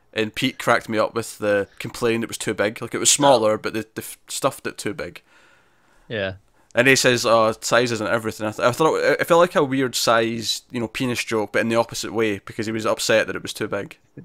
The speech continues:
Speaker 2: <laughs>
Speaker 1: It was, it was, but so he's like, "No, so I, I left this last page unsigned intentionally, so it had to be done, and I had to come and see you."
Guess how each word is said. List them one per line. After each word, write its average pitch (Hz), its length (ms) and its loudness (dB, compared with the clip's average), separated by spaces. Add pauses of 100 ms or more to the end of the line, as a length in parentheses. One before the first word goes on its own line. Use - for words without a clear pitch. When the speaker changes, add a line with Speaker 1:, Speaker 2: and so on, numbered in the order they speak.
(160)
Speaker 2:
<laughs> 131 80 -8 (100)
Speaker 1:
It 139 120 -6 (120)
was, 110 260 -8
it 113 160 -12
was, 117 200 -10 (1040)
but 139 280 2 (140)
so 202 160 4
he's 175 140 6
like, 160 140 2
"No, 156 180 6
so 147 120 0
I, - 120 6
I - 120 8
left 156 240 4
this 185 180 2
last 160 220 0
page 135 220 -4
unsigned 123 380 0
intentionally, 113 400 -4
so 120 140 -2
it - 60 -2
had 113 240 -4
to 113 80 -8
be 110 100 -6
done, 95 280 -2
and 101 100 0
I 104 40 2
had 104 180 0
to 117 80 -12
come 101 180 -6
and 90 80 -14
see - 200 -10
you." - 180 -10